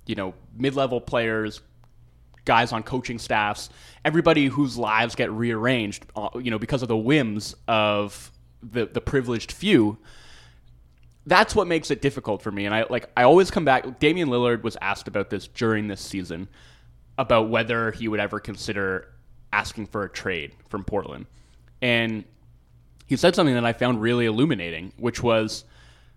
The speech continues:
you know, he doesn't wanna mess up a bunch of other people's lives. Like, he demands a trade, and suddenly it's like five or six other players get moved.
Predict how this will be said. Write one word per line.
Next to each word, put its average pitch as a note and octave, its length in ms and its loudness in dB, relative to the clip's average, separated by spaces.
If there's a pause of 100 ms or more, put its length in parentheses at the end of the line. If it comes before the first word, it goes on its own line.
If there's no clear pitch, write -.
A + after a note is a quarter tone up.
(600)
you C#3 120 -4
know, B2 180 4
he - 420 -6
doesn't G#3 240 4
wanna D3+ 200 4
mess C#3 260 0
up C#3 120 -2
a A#2+ 40 -20
bunch C3 180 -2
of A2 80 0
other D3 140 2
people's G2 400 -10
lives. F#2+ 240 -6
Like, G#2+ 100 -6
he E3+ 140 -8
demands D#3 340 0
a A#2+ 60 -6
trade, B2 300 2
and A#2+ 100 -4
suddenly D3 320 2
it's A#2+ 160 -2
like A2+ 140 0
five B2+ 320 4
or B2+ 80 -2
six C3+ 260 -4
other A2 160 0
players G#2+ 400 -2
get G#2+ 180 -4
moved. A2+ 400 0